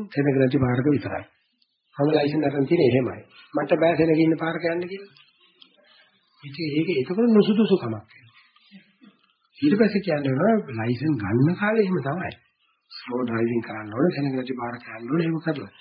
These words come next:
ඊට පස්සේ සෙනඟ ඉන්න තැනකට යන්න පටන් ගන්නවා. ඊට පස්සේ ගිහිල්ලා එක අතකින් ස්ටියරිං වීල් කරලා, එක අතකින් සිගරට් එකක් උත්සාහගෙන, වට පිට බල බල, සින්දුවක් අහන ඕන දෙයක් කරදැයි. හැබැයි අර ආරම්භයේ හොඳට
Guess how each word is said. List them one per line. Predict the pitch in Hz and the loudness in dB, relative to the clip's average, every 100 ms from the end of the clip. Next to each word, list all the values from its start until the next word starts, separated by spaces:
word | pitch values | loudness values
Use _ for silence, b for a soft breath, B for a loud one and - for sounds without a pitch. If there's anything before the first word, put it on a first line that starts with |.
| B B | B B
ඊට | 175 | 0
පස්සේ | 226 202 202 | 2 2 2
සෙනඟ | 180 202 185 | 2 2 2
ඉන්න | 165 | 0
තැනකට | 143 135 127 | 0 -2 -2
යන්න | 117 110 110 | -6 -8 -10
පටන් | - - | -12 -12
ගන්නවා. | - 208 | -6 0
ඊට | 208 208 | 0 2
පස්සේ | 208 185 202 | 0 0 0
ගිහිල්ලා | 175 160 151 160 240 - - B B B | 0 0 2 2 2 0 -12 B B B
එක | 143 - | -12 -2
අතකින් | 151 139 143 139 | 0 0 -2 -2
ස්ටියරිං | 131 143 131 | 0 2 4
වීල් | 127 120 | 2 0
කරලා, | 120 165 | -4 -2
එක | 202 170 | -2 -2
අතකින් | 151 147 139 | -2 0 0
සිගරට් | 131 127 120 | -2 -8 -10
එකක් | 123 113 | -14 -18
උත්සාහගෙන, | 110 113 110 113 156 226 | -16 -12 -10 -10 -8 -4
වට | 180 151 156 | -4 -2 -2
පිට | 139 139 | 0 0
බල | 120 127 117 | 0 0 0
බල, | 117 123 226 - B B B B | 2 0 -2 -4 B B B B
සින්දුවක් | - 151 165 156 156 | -6 -2 0 0 -2
අහන | - 156 202 | -8 -12 -6
ඕන | 156 185 220 269 | 0 4 4 6
දෙයක් | 226 202 208 | 4 2 0
කරදැයි. | 180 151 139 156 | -2 -2 -4 -4
හැබැයි | 185 196 190 156 B B B | -2 0 0 -2 B B B
අර | 143 | -2
ආරම්භයේ | 180 226 240 240 196 | 2 4 4 4 4
හොඳට | 202 226 | 2 0